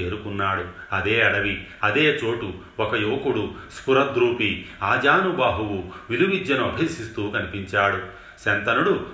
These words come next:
గుర్తించలేకపోయాడు. పాత సంగతులు ఏవీ అతడికి స్ఫురణలో లేవు. అన్నీ మరిచిపోయాడు.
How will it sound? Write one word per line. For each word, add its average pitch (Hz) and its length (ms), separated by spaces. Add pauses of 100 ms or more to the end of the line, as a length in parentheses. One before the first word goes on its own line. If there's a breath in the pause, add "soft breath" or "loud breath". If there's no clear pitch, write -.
(100)
గుర్తించలేకపోయాడు. 104 1160 (320 loud breath)
పాత 175 220
సంగతులు 135 480
ఏవీ 107 560 (160 loud breath)
అతడికి 107 340
స్ఫురణలో 107 640
లేవు. 98 640
అన్నీ 101 280
మరిచిపోయాడు. 95 960